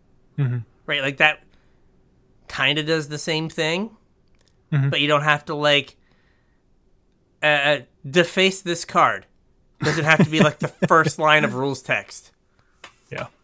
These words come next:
Speaker 2: Deface target card. So, yeah, it's, it's weird. But this is the one new card.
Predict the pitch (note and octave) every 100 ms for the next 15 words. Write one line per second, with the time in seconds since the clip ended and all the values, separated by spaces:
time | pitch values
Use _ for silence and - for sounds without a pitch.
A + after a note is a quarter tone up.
0 | - _ _ _ _ _ - F#3 A#3 C4
1 | B3+ - G#3 G3 F3 - - C3+ G#2+ -
2 | _ - _ _ _ _ _ _ _ _
3 | - - _ - _ - _ _ _ _
4 | _ _ _ _ _ - - C#3+ C3+ C3
5 | C3 - E3+ C#3+ D3 D3 - - _ _
6 | _ _ _ - D#3 C#3+ B2+ G2+ - _
7 | _ _ - D3 D3 D#3 E3 D3 D3 D3
8 | C#3 C#3 C#3+ D3 C#3 C3+ C3+ C3 - C3
9 | A2+ B2